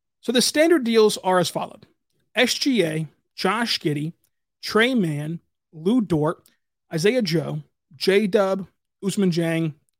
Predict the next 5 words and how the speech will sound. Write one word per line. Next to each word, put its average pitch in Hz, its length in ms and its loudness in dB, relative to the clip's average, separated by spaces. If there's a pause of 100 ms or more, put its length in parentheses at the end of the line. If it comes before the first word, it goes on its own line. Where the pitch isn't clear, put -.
(100)
Aaron 180 240 0
Wiggins, 156 400 -2 (580)
Kenrich 190 220 -2
Williams, 156 400 -4 (420)
Poku, 170 480 2